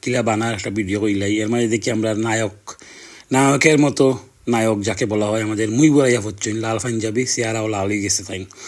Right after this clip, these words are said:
তাই নয় আইলাই, আমরা লগে শরিক হইলা। তো যাই হোক, খানি আইচ্ছে, আমরা বাইস আরম্ভ করলাম, কিন্তু রাজাই খাইছেন, আমার ভাই গিয়ে এক্সট্রা বেশি খায় না, শরীর মোটা হয়ে যায় করিয়া। রাজা বই রইছেন। কিন্তু এবার দি মাহিয়ে,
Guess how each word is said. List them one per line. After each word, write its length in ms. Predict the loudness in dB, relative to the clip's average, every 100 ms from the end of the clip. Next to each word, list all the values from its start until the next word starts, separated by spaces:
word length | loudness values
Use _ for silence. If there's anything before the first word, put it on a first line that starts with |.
| -14 -14 -16 -8
তাই 180 | -2 0
নয় 140 | 2 0
আইলাই, 340 | 0 0 -2
আমরা 200 | -2 -4
লগে 180 | -2 -2
শরিক 320 | -2 -2 0
হইলা। 240 | 0 -2 -6 -14 _ -20 -20 -20 -18 -4
তো 100 | 2
যাই 220 | 6 8
হোক, 140 | 6 0 -12 -20 -20 -14
খানি 320 | -6 0 2 2
আইচ্ছে, 340 | 0 0 0
আমরা 200 | 0 0
বাইস 300 | 0 2 2
আরম্ভ 280 | 2 0 0
করলাম, 300 | 0 -2 -2
কিন্তু 180 | -4 -2
রাজাই 320 | 0 0 0
খাইছেন, 360 | 2 2 2
আমার 280 | 0 -2 -2
ভাই 200 | -2 -2
গিয়ে 240 | 0 0 0
এক্সট্রা 240 | -2 -2
বেশি 200 | -2 -2
খায় 200 | -2 -2
না, 180 | -2 -2
শরীর 320 | 0 0 -2
মোটা 200 | -2 -2
হয়ে 100 | -2
যায় 120 | -2
করিয়া। 340 | -4 -6 -6 -10 -12
রাজা 260 | -8 -6 0
বই 220 | 2 4
রইছেন। 320 | 2 0 -2 -4 -14 -20 -20 _ _ _ _ _ _ _ -20 -20 -20 -16
কিন্তু 180 | -2 0
এবার 160 | 2 4
দি 100 | 4
মাহিয়ে, 680 | 4 4 6 8 8 4